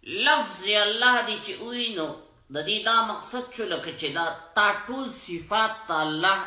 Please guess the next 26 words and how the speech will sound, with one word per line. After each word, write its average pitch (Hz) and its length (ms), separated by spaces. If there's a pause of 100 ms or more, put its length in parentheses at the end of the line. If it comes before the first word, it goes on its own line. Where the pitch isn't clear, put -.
(120)
اجمالاً 123 720 (180)
اللہ 139 420
لرا 113 200
ثابت 101 580
کا 110 100
او 127 220
او 131 160
دی 107 220
وی۔ 90 240 (3500)
لیکن 170 400
دا 190 60 (100)
دی 262 160
مسئلے 208 640
نا، 220 280 (1000)
ہاں، 147 380 (1400)
مستقل 202 640 (180)
مسئلہ 214 380
جوڑول 220 500
ندی 220 180
پکار، 196 420
آغا 190 260
اصل 214 340
بدل 185 420
نا 160 100
پاتی 170 420
شی۔ 104 400